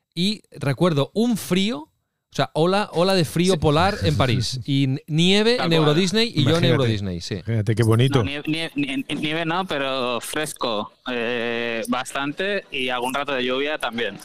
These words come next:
Speaker 1: Sí. Y recuerdo lo que dices, ¿eh? Que pagas hasta casi por respirar en Euro Disney, ¿eh?
Speaker 3: No, no, o sea, yo entré y ya,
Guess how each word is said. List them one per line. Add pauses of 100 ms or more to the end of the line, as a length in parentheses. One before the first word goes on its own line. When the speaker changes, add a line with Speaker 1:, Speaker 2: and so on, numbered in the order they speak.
(320)
Speaker 1:
Sí. (300)
Y
recuerdo
lo
que
dices,
¿eh?
Que
pagas
hasta
casi
por
respirar (200)
en
Euro
Disney,
¿eh? (800)
Speaker 3:
No,
no,
o
sea,
yo
entré (120)
y
ya,